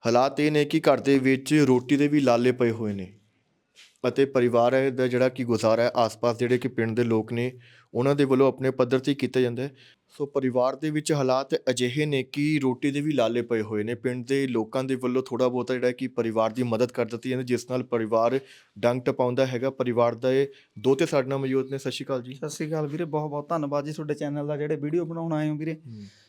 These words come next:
Speaker 1: ਬਾਕੀ ਅਸੀਂ ਦੇਖਿਆ ਕਿ ਹਾਲਾਤ ਕਾਫੀ ਜ਼ਿਆਦਾ ਮਾੜੇ ਨੇ।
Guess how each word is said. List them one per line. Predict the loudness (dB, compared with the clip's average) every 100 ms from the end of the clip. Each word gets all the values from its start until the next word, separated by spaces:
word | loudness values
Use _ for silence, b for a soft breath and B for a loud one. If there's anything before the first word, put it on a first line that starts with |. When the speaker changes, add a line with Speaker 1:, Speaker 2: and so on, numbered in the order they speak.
| _
Speaker 1:
ਬਾਕੀ | -10 -6 -8
ਅਸੀਂ | -6 -8
ਦੇਖਿਆ | -6 -8 -8 -8
ਕਿ | -8
ਹਾਲਾਤ | -6 -2 -2 -2
ਕਾਫੀ | -6 -4
ਜ਼ਿਆਦਾ | -6 -4
ਮਾੜੇ | -4 -4 -6 -8
ਨੇ। | -12